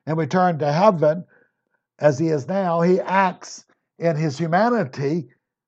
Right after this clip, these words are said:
and his godhood. He acts as intercessor and high priest. That's his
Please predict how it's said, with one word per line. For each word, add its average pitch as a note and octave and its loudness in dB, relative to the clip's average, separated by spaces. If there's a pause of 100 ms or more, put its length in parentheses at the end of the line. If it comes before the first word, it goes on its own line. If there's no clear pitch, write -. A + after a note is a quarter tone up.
(140)
and G3+ 2
his F#3 0
godhood. C3+ 4 (220)
He F#3 4
acts F3 2
as D3+ 0
intercessor D3 -4
and C#3 -6
high C3 2
priest. F#3+ -8
That's - -2
his C3+ -6